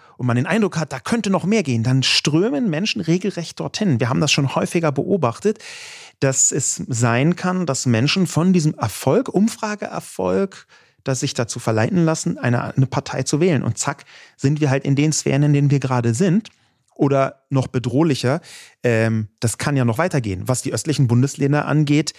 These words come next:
wir sind nicht mehr so weit entfernt von einer massiven Mehrheit, vielleicht noch nicht keiner absoluten Mehrheit, einer massiven Mehrheit in bestimmten, äh, östlichen Bundesländern.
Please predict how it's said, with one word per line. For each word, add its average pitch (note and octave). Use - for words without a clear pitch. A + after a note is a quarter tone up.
wir B2+
sind B2
nicht A2
mehr G2
so E3
weit B2+
entfernt G2+
von -
einer A2+
massiven F#3
Mehrheit, D#3
vielleicht C#3
noch C3+
nicht C3
keiner A#2+
absoluten A#2+
Mehrheit, G#2+
einer A2+
massiven C3
Mehrheit G2
in C3+
bestimmten, B2
äh, B2
östlichen A#2+
Bundesländern. A#2+